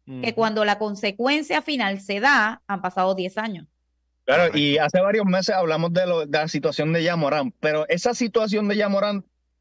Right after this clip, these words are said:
Speaker 3: que es mala, es mala,
Speaker 1: Ujú.
Speaker 3: pero él lo que tenía era una pistola, no es que mató a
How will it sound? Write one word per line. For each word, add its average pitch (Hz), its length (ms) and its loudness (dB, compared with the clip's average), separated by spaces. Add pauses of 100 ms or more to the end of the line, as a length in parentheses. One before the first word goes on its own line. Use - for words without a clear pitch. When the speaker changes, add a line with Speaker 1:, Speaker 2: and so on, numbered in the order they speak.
(460)
Speaker 3:
que 127 180 -2
es 185 80 0
mala, 147 480 0
es 131 120 0
mala, 135 500 0 (260)
Speaker 1:
Ujú. 180 320 -10
Speaker 3:
pero 143 160 2
él 185 80 0
lo 240 100 2
que 233 120 2
tenía 240 300 0
era 214 80 -2
una 220 120 0
pistola, 190 400 0
no 156 80 -2
es 147 60 -8
que 185 120 0
mató 147 300 0
a 151 320 0